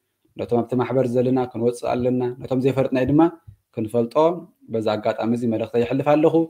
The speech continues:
እግዚኣብሔር ምስ ኩላትና ይኹን። ቅድስቲ ድንግል ማርያም ብጸሎታ ኩላቶም ቅዱሳን መላእክት፣ እ፣ ነቢያት፣ ሃዋርያት፣ ሰማዕት፣ ጻድቃን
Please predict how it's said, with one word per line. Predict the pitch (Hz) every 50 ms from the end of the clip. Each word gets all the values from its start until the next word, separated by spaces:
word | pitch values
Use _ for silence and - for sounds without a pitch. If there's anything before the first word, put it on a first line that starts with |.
| - _ _ _ _ _ _ -
እግዚኣብሔር | 120 120 143 165 165 165 175 175 156
ምስ | 165 160 -
ኩላትና | 175 160 156 151 151 156 160
ይኹን። | 151 147 147 156 151 151 -
ቅድስቲ | - 123 117 127 139 143 156
ድንግል | 143 143 143 147 143
ማርያም | 143 139 139 139 135 135
ብጸሎታ | 131 - 135 135 131 131 131 131 127
ኩላቶም | - 156 151 143 143 147 139
ቅዱሳን | 135 135 131 131 131 - 135 131 135
መላእክት፣ | 135 131 143 156 151 - _ _ _ _ _ _ _ _ _ _ _ _ -
እ፣ | - - 123 123 120 117 117 - -
ነቢያት፣ | 123 131 135 135 147 143 135
ሃዋርያት፣ | 123 127 127 131 135 127 127
ሰማዕት፣ | - 127 120 123 123 117
ጻድቃን | 117 120 - 139 156